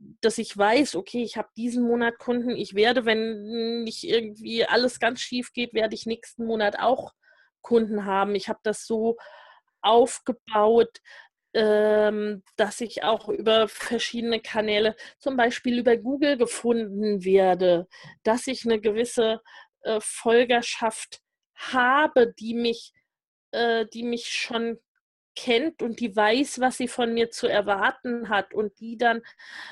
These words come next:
ähm, auch je nach de-, je nach ihrem Bedarf dann bei mir zugreift, weil sowas haben wir halt eben auch ganz oft, dass Menschen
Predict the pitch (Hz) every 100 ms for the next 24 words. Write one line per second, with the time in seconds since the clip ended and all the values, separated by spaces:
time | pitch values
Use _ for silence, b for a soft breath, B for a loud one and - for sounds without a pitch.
0 | B - 220 214 214 220 - _ _ _
1 | _ _ _ - 220 214 214 220 226 -
2 | 220 190 202 214 208 226 220 226 220 208
3 | 196 208 208 240 - 220 202 208 202 214
4 | 220 _ _ - - 254 - 208 202 214
5 | 208 214 240 247 - 240 240 226 214 -
6 | 220 196 180 247 262 233 - - B B
7 | B _ 220 254 - - 240 233 226 214
8 | 220 262 254 247 254